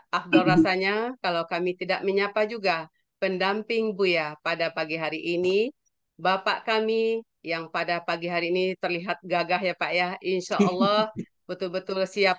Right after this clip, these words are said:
Speaker 1: untuk menguraikan ayat Al-Quran Surat Al-Ma'idah ayat tujuh puluh lima. Kami sapa Bapak Sunoto, Bapak Sunoto
Speaker 2: Ya.
Speaker 1: Atmo Sucipto. Assalamualaikum, Pak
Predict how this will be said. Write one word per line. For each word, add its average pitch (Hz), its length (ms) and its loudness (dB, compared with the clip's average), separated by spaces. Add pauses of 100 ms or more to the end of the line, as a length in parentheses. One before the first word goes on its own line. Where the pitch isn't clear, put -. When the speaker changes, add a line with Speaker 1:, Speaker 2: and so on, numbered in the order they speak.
Speaker 1:
untuk 185 240 -6
menguraikan 196 640 0 (240)
ayat 175 320 0
Al-Quran 180 760 -2
Surat 175 280 -6
Al-Ma'idah 170 640 -2 (320)
ayat 226 440 2
tujuh 180 280 0
puluh 165 240 -2
lima. 151 140 -6 (180)
Kami 175 240 -2
sapa 214 560 -2 (320)
Bapak 254 640 0
Sunoto, 190 800 -2 (420)
Bapak 185 400 0
Sunoto 214 800 0 (920)
Speaker 2:
Ya. 240 160 2
Speaker 1:
Atmo 233 340 0
Sucipto. 196 760 -4 (160)
Assalamualaikum, 208 800 2
Pak 214 240 -2